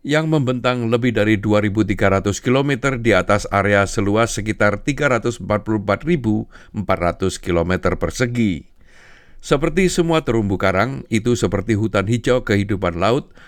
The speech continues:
menyediakan makanan bagi manusia dan hewan laut, juga perlindungan garis pantai bagi masyarakat pesisir, dan pekerjaan untuk ekonomi turisme.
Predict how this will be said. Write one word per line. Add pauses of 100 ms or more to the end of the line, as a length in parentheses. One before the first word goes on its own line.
(160)
menyediakan
makanan
bagi
manusia
dan
hewan
laut, (320)
juga
perlindungan
garis
pantai
bagi
masyarakat
pesisir, (320)
dan
pekerjaan
untuk
ekonomi
turisme.